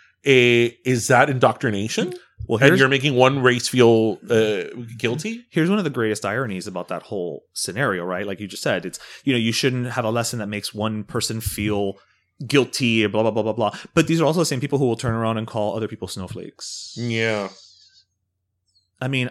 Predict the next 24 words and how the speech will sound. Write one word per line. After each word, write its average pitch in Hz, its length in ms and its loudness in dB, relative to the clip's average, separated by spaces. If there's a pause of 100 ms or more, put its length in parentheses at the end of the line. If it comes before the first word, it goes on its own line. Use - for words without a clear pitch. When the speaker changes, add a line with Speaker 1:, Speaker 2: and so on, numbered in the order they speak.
Speaker 2:
I 127 80 -2
know 123 340 -2
that 123 320 -2
you 117 140 -8
probably 117 240 -2
banned 107 380 -4
all 110 160 -6
the 104 100 -4
books 101 360 -8
that 98 220 -8
use 98 340 -8
the 135 100 -6
word 147 280 -2
irony, 180 560 -2
but 123 300 -4
I 107 120 -4
guarantee 98 520 -6
that's 85 340 -12
what - 220 -18
this - 360 -14
is. 53 520 -12
Speaker 1:
Yeah. 104 360 0
Uh, 101 440 2 (540)
yeah. 120 200 -2